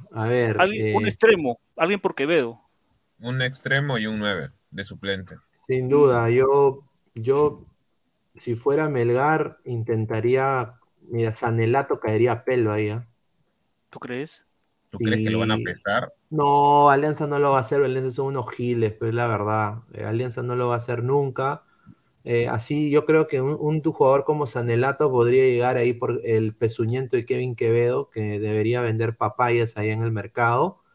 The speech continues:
Speaker 1: Y yo creo que un delantero, eh, para Berni Cuesta, yo, si, si, si Mosquera, Lisa, te sigue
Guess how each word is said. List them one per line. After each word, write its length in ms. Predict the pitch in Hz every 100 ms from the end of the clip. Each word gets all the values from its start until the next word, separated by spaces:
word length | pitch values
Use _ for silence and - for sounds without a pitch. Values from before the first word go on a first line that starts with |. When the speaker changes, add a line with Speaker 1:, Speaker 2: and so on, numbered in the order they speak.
| _ _ _ _
Speaker 1:
Y 800 | - 117 113 113 110 110 113 -
yo 120 | 123 -
creo 280 | 131 131 117
que 440 | 123 113 110 107
un 220 | - 131 135
delantero, 640 | 131 113 107 120 123 - -
eh, 260 | 110 107 104
para 260 | - 110 107
Berni 360 | 120 127 123
Cuesta, 640 | 113 165 139 - 113 104 104 _ _ _ 95
yo, 520 | 110 135 160 127 101 _ _ _ - - -
si, 360 | - 123 120
si, 460 | 117 - 127 117 110 _ - -
si 220 | - 147 143
Mosquera, 600 | 139 120 - 185 190 156
Lisa, 440 | 147 180 170 135 120
te 100 | 117
sigue 1300 | 120 160 170 160 151 139 127 113 110 104 101 104